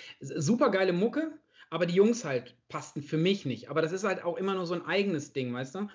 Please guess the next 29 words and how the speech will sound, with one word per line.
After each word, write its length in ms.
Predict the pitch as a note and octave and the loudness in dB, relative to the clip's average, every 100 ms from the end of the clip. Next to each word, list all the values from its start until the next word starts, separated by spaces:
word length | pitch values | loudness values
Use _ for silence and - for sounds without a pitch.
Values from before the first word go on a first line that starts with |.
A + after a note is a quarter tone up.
| - - _ - | -16 -20 _ -6
Ich 180 | D#3 F#3+ | -4 -2
hab 120 | F#3+ | 0
halt 180 | F3+ E3 | -2 -2
auch 120 | D#3+ | -4
als 180 | D#3+ - | -6 -4
erster 520 | F3+ A3 A#3 A3+ F#3+ | -4 -2 -2 -2 0
Redakteur, 680 | F#3 E3+ - G3 F#3 D3 F#3+ | -2 -4 0 2 4 2 -2
ich 80 | D3 | -4
nenn 140 | D#3 | -4
das 120 | E3+ | -4
jetzt 160 | D#3 D#3 | -6 -4
mal 80 | C#3+ | -4
Redakteur, 460 | C#3+ C3+ - F3 | -4 -4 -2 -2
eigentlich 320 | B2+ C#3 C3+ | 0 -4 -4
war 100 | C#3 | -4
ich 80 | C3+ | -4
mehr 200 | D3 C#3+ | -2 -4
so 160 | C#3 C#3 | -2 -2
der 220 | C3+ C3 | 0 -2
Typ, 260 | - D#3+ - | -4 -8 0
der, 360 | C#3 C3+ C3 | 2 4 2
äh, 240 | C3 C3 B2+ | 2 2 2
für 180 | - C#3 | 0 -2
umsonst, 540 | C#3 C3 C#3 C#3+ - | 0 0 0 -2 -6
äh, 320 | C#3 C3+ - B2+ | -4 -2 2 0
äh, 40 | |
Artikel 340 | A#2+ B2+ E3 D#3 | 0 -4 -2 0
geschrieben 420 | B2 - B2 B2 | -2 -2 -2 0
hat, 160 | - | -2